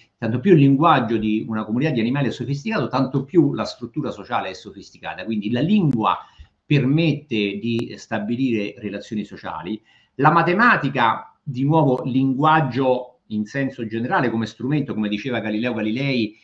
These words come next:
è il linguaggio in cui è scritto il grande libro della natura, è il, il, ciò che ci permette di, eh, parlare in modo preciso di quantità, altrimenti potremmo dire soltanto niente, poco,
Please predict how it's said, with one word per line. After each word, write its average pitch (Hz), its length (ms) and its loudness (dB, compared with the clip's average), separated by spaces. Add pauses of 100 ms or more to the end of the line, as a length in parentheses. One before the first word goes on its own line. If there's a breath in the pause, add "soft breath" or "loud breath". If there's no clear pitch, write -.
(160 soft breath)
è - 100 -14
il 110 140 -4
linguaggio 120 480 -2
in 110 100 -4
cui 120 140 -6
è 104 40 -4
scritto 120 340 -10
il 101 60 -8
grande 110 280 -4
libro 113 280 -6
della 101 180 -10
natura, 120 500 -4
è 120 360 -6 (580)
il, 117 480 -12
il, - 100 -14 (320)
ciò 156 160 0
che 147 140 0
ci - 120 -2
permette 143 480 -2
di, 135 380 0 (380 soft breath)
eh, 104 440 -6
parlare 151 340 4
in 147 60 6
modo 160 240 4
preciso 170 840 -2
di 135 360 -2
quantità, 127 580 0
altrimenti 117 680 -2
potremmo 113 420 -4
dire 117 220 -2
soltanto 113 840 -4
niente, 123 680 -2
poco, 123 640 -2